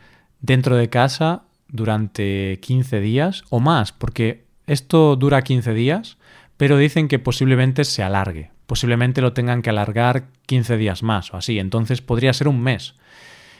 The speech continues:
Y bueno, yo estoy habituado a esto y creo que lo voy a superar, pero hay muchas personas que se van a desesperar un poquito. Personas que están habituadas a salir todos los días, a hacer deporte fuera. Pero bueno, Paco, eh,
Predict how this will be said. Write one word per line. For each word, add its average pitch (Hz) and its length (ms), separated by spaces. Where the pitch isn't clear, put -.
Y 120 500
bueno, 123 300
yo 113 160
estoy 156 200
habituado 117 440
a 117 100
esto 151 240
y 127 80
creo 98 180
que 110 100
lo 104 80
voy 107 100
a 104 40
superar, 104 480
pero 113 520
hay 117 140
muchas 127 320
personas 123 420
que - 100
se 110 100
van 110 140
a 151 80
desesperar 120 480
un 127 100
poquito. - 560
Personas 110 340
que 127 60
están 113 200
habituadas 107 540
a 104 40
salir 107 280
todos 98 200
los 90 140
días, 135 540
a - 20
hacer 104 180
deporte 95 360
fuera. 139 420
Pero 147 180
bueno, 127 220
Paco, - 420
eh, 120 640